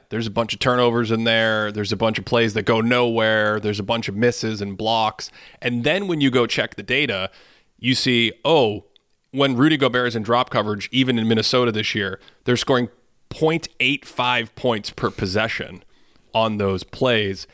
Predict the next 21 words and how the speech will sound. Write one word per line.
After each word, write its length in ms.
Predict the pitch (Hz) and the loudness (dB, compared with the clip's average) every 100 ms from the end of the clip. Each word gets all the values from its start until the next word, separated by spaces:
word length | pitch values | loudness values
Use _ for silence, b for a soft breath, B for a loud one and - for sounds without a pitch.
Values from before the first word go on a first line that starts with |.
| b b - | b b -4
That's 340 | 104 107 - - | -4 -4 -8 -4
obviously 520 | 104 104 104 - 98 | -2 -2 -4 -4 -6
fantastic 640 | - 101 95 98 101 98 101 | -2 -4 -2 -4 -6 -10 -8
defense. 380 | 113 - 90 - | -8 -6 -6 -2
So 260 | 131 117 - - _ _ _ _ _ _ | 0 0 -4 -20 _ _ _ _ _ _
there 140 | 143 | -2
are 40 | 139 | 0
definitely, 720 | 147 175 214 180 143 135 - | 0 0 -2 0 2 2 0
um, 420 | 107 110 107 98 - _ - _ - | -2 0 0 -4 -12 _ -20 _ -16
granular 440 | - 120 131 117 107 | -2 -2 0 -2 -4
metrics 680 | 104 107 - 87 - - - b b b - | -4 -4 -8 -12 -10 -12 -14 b b b -2
that 140 | 110 | 0
I 120 | 104 | 0
think 540 | 101 - 113 107 - - _ _ _ - | -2 -2 -2 -4 -14 -20 _ _ _ -10
teams 380 | - 117 110 | -2 0 0
have 380 | 113 104 101 101 | -2 -2 -2 -4
or 80 | 101 | -4
that 120 | 101 | -4
you 140 | 104 101 | -6 -6
can 220 | 101 101 | -6 0
use. 440 | 127 120 107 95 | 2 2 -2 -6